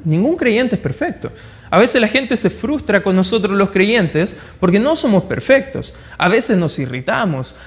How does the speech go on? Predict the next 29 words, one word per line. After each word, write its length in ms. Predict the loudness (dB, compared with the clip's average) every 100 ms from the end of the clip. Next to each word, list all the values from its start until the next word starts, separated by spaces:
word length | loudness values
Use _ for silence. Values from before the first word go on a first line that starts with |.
| -2
a 120 | 2
veces 240 | 2 2 0
no 160 | 0
seguimos 600 | -2 -2 -2 0 0 0
el 160 | 0 0
plan 360 | 2 2 2 4
de 100 | 2
Dios 340 | 2 2 2
a 80 | 0
través 280 | 2 0 0
de 80 |
su 180 | -2 -2
palabra, 500 | 0 2 2 2 -2 -8 -4
a 100 | 2 4
veces 360 | 2 0 -2
actuamos 560 | -2 -2 -2 0 0 -2
de 60 |
forma 400 | -2 0 0 0
que 100 | 0
no 160 | 0 -2
es 100 | -2
tan 240 | 0 0
digna 360 | 0 0 2 2
de 80 | 2
ser 180 | 0 0
un 140 | 0
hijo 240 | -2 -2
de 80 | -2
Dios. 320 | 0 -2 -4